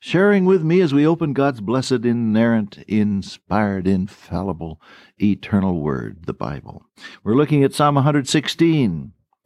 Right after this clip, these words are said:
and we've come now to this question, "What shall I render unto the Lord for all his benefits toward me?" He said, "I'll take the cup of salvation and call upon the name of the Lord." Last time we got together, we thought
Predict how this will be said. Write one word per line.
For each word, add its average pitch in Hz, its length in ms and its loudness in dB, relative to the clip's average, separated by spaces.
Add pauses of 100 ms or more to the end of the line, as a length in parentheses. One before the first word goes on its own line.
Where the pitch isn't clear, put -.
(360)
and 113 340 0
we've 101 240 0
come 139 240 0
now 123 200 2
to 120 120 -4
this 117 220 0
question, 131 360 -2
"What 120 140 -2
shall 113 160 -2
I 110 80 4
render 113 400 -2
unto 107 160 -4
the 101 140 -2
Lord 113 240 -4
for 95 120 -4
all 104 120 0
his 101 140 0
benefits 107 500 -4
toward 110 320 -2
me?" 123 380 0 (840)
He 113 140 0
said, 127 160 2
"I'll 101 160 2
take 135 280 -2
the 123 100 -4
cup - 340 -2 (300)
of 92 200 -2
salvation 98 720 -2
and 85 220 -8
call 104 260 -4
upon 90 240 -6
the 87 80 -4
name 90 220 -6
of 90 40 -8
the 87 80 -4
Lord." 78 300 -8 (220)
Last 151 260 0
time 147 160 2
we 127 80 -2
got 110 180 0
together, 113 300 0
we 98 140 -2
thought 110 320 -6